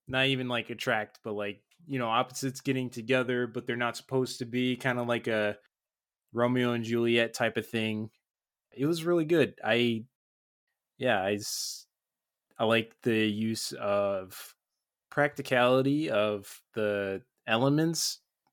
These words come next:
being used to to-, tell a story of this, this certain aspect.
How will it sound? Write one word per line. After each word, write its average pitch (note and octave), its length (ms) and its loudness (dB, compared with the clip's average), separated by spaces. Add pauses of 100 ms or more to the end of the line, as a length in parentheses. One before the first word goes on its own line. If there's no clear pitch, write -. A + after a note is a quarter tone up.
(600)
being C#3+ 340 4
used C3+ 420 2
to A#2 60 -4
to-, C3 340 0
tell B2 220 2
a G#2 60 2
story A2 600 2
of G2 320 -2
this, - 580 -2 (1400)
this G#2 180 -2
certain F#2 460 -2 (240)
aspect. - 640 -4